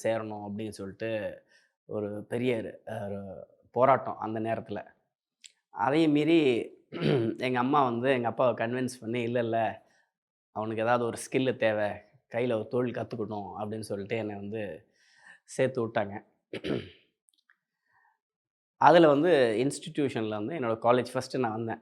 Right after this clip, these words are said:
<clears throat> சக்ஸஸ்ஃபுல்லா நான் படிச்சு முடிச்சேன். ஏன்னா, வந்து பிடிச்ச விஷயத்த பண்ணா தானே பெரிய ஆளா வர முடியும். அது வந்து நானே ஒரு உதாரணம் அப்படின்னு நம்ம நினைச்சுக்கலாம். So, அதுக்கப்புறம் வந்து பாத்தீங்கன்னா,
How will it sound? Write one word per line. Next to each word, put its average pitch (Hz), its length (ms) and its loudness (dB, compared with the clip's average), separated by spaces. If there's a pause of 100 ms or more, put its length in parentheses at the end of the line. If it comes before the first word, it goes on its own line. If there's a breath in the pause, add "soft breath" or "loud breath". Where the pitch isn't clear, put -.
(220)
<clears throat> 127 320 -2
சக்ஸஸ்ஃபுல்லா 143 520 4
நான் 127 120 0
படிச்சு 127 300 0
முடிச்சேன். 117 300 -2
ஏன்னா, 156 220 4
வந்து 147 340 4
பிடிச்ச 185 360 4
விஷயத்த 147 340 4
பண்ணா 131 280 2
தானே 123 320 0
பெரிய 123 200 2
ஆளா 117 100 4
வர 113 140 0
முடியும். 107 380 -4 (460 loud breath)
அது 127 280 4
வந்து 139 180 4
நானே 135 300 8
ஒரு 127 180 4
உதாரணம் 123 580 2
அப்படின்னு 113 280 -2
நம்ம 107 300 -4
நினைச்சுக்கலாம். 117 540 -4 (200)
So, - 180 0
அதுக்கப்புறம் 165 540 8
வந்து 180 100 2
பாத்தீங்கன்னா, 139 440 2